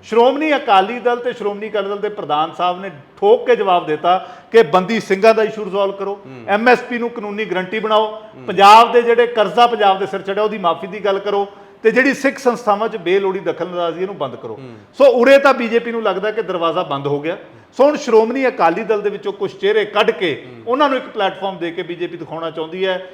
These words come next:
Speaker 1: ਕਿ "ਜੀ, ਅਸੀਂ ਸ਼੍ਰੋਮਣੀ ਅਕਾਲੀ ਦਲ ਨਾਲ ਸਮਝੌਤਾ ਕਰ ਲਿਆ।"
Speaker 2: ਹੂੰ।
Speaker 1: ਲੋਕ ਬਹੁਤ ਸਿਆਣੇ ਨੇ, ਤੁਸੀਂ ਦੇਖਿਆ ਹੋਣਾ ਕਿ ਜਿਸ ਦਿਨ ਇਹਨਾਂ ਨੇ ਆਪਣੀ ਪਹਿਲੀ ਜਲੰਧਰ ਦੇ ਵਿੱਚ
Speaker 2: ਹੂੰ।
Speaker 1: ਪ੍ਰੈਸ ਕਾਨਫਰੰਸ ਕੀਤੀ ਹੈ, ਤੁਸੀਂ ਸੋਸ਼ਲ ਮੀਡੀਆ ਨੂੰ ਮੇਰੇ ਨਾਲੋਂ ਵੱਧ ਦੇਖਦੇ ਹੋ, ਸੋਸ਼ਲ
Speaker 2: ਹੂੰ।
Speaker 1: ਮੀਡੀਆ ਦਾ ਟ੍ਰੈਂਡ ਦੇਖੋ,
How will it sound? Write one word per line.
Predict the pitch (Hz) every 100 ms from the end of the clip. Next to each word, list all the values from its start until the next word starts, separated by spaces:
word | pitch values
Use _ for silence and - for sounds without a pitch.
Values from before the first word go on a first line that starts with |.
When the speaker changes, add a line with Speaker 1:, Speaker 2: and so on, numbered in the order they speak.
| - 180
Speaker 1:
ਕਿ |
"ਜੀ, | 170 190
ਅਸੀਂ | 196
ਸ਼੍ਰੋਮਣੀ | 190 165 156 170
ਅਕਾਲੀ | 165 151
ਦਲ | 160
ਨਾਲ | 165 165
ਸਮਝੌਤਾ | 170 143 - 156
ਕਰ | 147 147
ਲਿਆ।" | 226
Speaker 2:
ਹੂੰ। | 196
Speaker 1:
ਲੋਕ | 156 175 165
ਬਹੁਤ | 165 165 -
ਸਿਆਣੇ | 160 147 170
ਨੇ, | 196 247 247 - - -
ਤੁਸੀਂ | 180 208
ਦੇਖਿਆ | 160 226 214
ਹੋਣਾ | 196 220
ਕਿ | 240 247
ਜਿਸ | 147 254
ਦਿਨ | 180 269 151 - - - 185
ਇਹਨਾਂ | 190 202
ਨੇ | 190
ਆਪਣੀ | 185 190
ਪਹਿਲੀ | 185 190 208 196 127 - 139
ਜਲੰਧਰ | 165 170 180
ਦੇ | 165
ਵਿੱਚ | 160 123
Speaker 2:
ਹੂੰ। |
Speaker 1:
ਪ੍ਰੈਸ | 135 147
ਕਾਨਫਰੰਸ | - 151 151 139
ਕੀਤੀ | - 151 156 131
ਹੈ, | 104 - - _
ਤੁਸੀਂ | 175 202 220
ਸੋਸ਼ਲ | - 165 185 180
ਮੀਡੀਆ | 165 170 175
ਨੂੰ | 170
ਮੇਰੇ | 147
ਨਾਲੋਂ | 156 156
ਵੱਧ | 147 139
ਦੇਖਦੇ | 135 127 123
ਹੋ, | 120 113
ਸੋਸ਼ਲ | 160 139
Speaker 2:
ਹੂੰ। | 160
Speaker 1:
ਮੀਡੀਆ | 156 151
ਦਾ | 151
ਟ੍ਰੈਂਡ | 147 143 135
ਦੇਖੋ, | 123 117 120